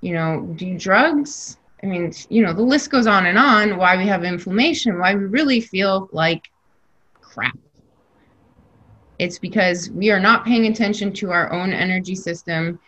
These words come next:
giving it away, taking on other people's energy, not paying attention to our spiritual woo-woo side, I'm gonna call it that, whatever you wanna call it.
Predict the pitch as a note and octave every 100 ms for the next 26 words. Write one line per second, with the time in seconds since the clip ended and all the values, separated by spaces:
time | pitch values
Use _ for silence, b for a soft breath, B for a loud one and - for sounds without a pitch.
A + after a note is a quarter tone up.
0 | _ _ G3 G3+ G#3+ G#3 F#3+ E3+ E3+ E3
1 | E3 G#3 F#3+ G3 F#3 F3+ E3+ E3+ E3 E3+
2 | E3 E3 D#3+ D#3+ D#3+ E3 D#3+ D#3+ D#3+ b
3 | b b - F3+ - G#3+ G3 F#3+ F#3 F#3
4 | F#3 F#3 E3+ D#3+ - - - - - -
5 | F3+ F#3 G3+ F3 D#3+ E3+ G#3 A3 A3 A3+
6 | A3 G3+ F3 E3+ E3 F3+ E3 F3 E3+ E3
7 | F3+ F3 E3+ F3 E3+ F3+ F3 E3+ E3 E3
8 | E3 E3+ F#3